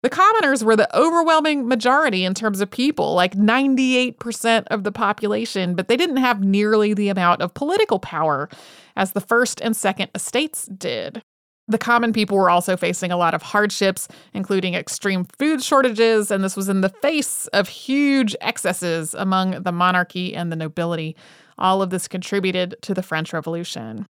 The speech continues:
So members of the Third Estate established the National Assembly, which was more formally named the National Constituent Assembly.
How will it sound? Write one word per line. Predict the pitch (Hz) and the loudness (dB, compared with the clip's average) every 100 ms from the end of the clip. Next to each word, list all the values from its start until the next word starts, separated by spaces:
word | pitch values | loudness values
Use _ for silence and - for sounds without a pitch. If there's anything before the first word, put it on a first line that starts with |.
| _ _ | _ _
So | - 320 | -2 2
members | 403 415 381 | 4 4 2
of | 349 | 0
the | 320 | -2
Third | - 202 208 | 2 2 4
Estate | 202 - 185 185 - | 2 0 2 2 -2
established | 208 - 214 262 320 - | -6 0 2 2 0 2
the | 254 | 2
National | 220 196 - 208 196 | 4 2 2 2 2
Assembly, | 202 180 170 170 170 180 | 0 -2 -2 -2 -2 2
which | 214 - | 2 2
was | 208 | 2
more | 208 226 233 226 | 4 4 6 4
formally | - 285 294 285 277 254 - - | 2 4 6 6 4 2 -2 -2
named | 185 165 165 | 0 0 -2
the | - 190 | -2 0
National | 185 196 208 - 190 | 2 2 0 -2 -2
Constituent | 196 190 247 - 196 196 | -2 -2 -2 0 -2 -2
Assembly. | 196 - 165 156 160 208 | -6 -6 -4 -4 -4 -6